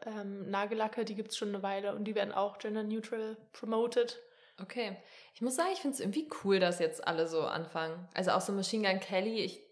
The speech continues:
Speaker 2: glaub, also erstens trage ich eh keinen, keinen Nail Polish oder so, aber von dem hätte ich's jetzt auch nicht unbedingt erwartet.
Speaker 1: Ich find's
Speaker 2: Aber
Speaker 1: aber
Speaker 2: irgendwie ist es
Speaker 1: komisch,
Speaker 2: auch
Speaker 1: dass jetzt irgendwie jeder Celebrity seine eigene Make-up-Brand rausbringt. So, es gibt doch irgendwie
Speaker 2: Ja,
Speaker 1: genug.
Speaker 2: gut, und
Speaker 1: Ist es,
Speaker 2: jede
Speaker 1: ist es jetzt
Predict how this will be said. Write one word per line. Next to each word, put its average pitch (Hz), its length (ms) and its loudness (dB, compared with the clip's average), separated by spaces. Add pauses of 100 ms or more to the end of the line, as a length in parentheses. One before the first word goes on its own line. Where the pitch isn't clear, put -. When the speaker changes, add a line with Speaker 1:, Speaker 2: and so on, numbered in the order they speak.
Speaker 2:
glaub, 180 280 0
also 180 160 -2 (240)
erstens 175 320 -2
trage 170 200 0
ich 170 140 -6
eh 165 40 -6
keinen, 175 640 -2 (300)
keinen 170 500 -6
Nail 170 180 2
Polish 220 300 0
oder 226 180 2
so, 247 140 4 (340)
aber 190 380 6 (260)
von 185 160 2
dem 196 140 4
hätte 208 140 0
ich's 185 80 -2
jetzt 180 160 -2
auch 180 120 4
nicht 196 180 -2
unbedingt 202 440 2
erwartet. 165 680 2 (360)
Speaker 1:
Ich 180 80 -2
find's 180 160 4
Speaker 2:
Aber 196 60 6 (100)
Speaker 1:
aber - 80 -
Speaker 2:
irgendwie - 160 -2
ist 269 40 4
es 254 200 8
Speaker 1:
komisch, 254 200 6
Speaker 2:
auch - 40 2
Speaker 1:
dass 233 140 4
jetzt 233 160 6
irgendwie 240 240 -2
jeder 233 240 4
Celebrity 240 600 4
seine 220 320 0
eigene 226 460 0
Make-up-Brand 202 920 -2
rausbringt. 226 440 0
So, 254 80 2
es 247 200 -4
gibt 277 240 -4
doch 294 120 10
irgendwie 277 360 2
Speaker 2:
Ja, 233 160 4
Speaker 1:
genug. 247 160 6
Speaker 2:
gut, 214 100 6
und 233 40 8
Speaker 1:
Ist 233 120 2
es, 240 60 4
Speaker 2:
jede 240 160 10
Speaker 1:
ist 262 100 10
es 262 120 10
jetzt - 260 2